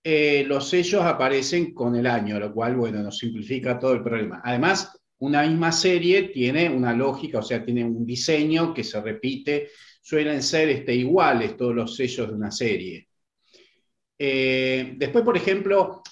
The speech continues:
eh, en las provincias o, o, o en Nación, que todos los, los años se, se emite una, una serie o un periodo,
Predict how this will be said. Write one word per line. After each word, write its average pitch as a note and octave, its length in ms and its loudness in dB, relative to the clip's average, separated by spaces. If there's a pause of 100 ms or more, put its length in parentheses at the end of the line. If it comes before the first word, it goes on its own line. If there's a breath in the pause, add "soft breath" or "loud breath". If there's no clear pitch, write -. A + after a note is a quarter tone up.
eh, C#3 360 -2
en C#3 160 -2
las C#3 100 0
provincias D#3+ 800 2
o, A#2+ 100 -2
o, B2+ 300 0
o A#2+ 240 -6
en A#2+ 120 0
Nación, D#3 540 0
que A#2 340 -2
todos D#3 220 2
los, C3+ 260 -2 (100)
los B2 280 -4
años D#3 300 0
se, B2+ 420 -2 (220)
se - 260 -4
emite C#3+ 540 0
una, C3 680 -2
una B2+ 220 -2
serie D3+ 720 -2 (400)
o A#2 160 -6
un A#2+ 260 -2
periodo, D#3 720 0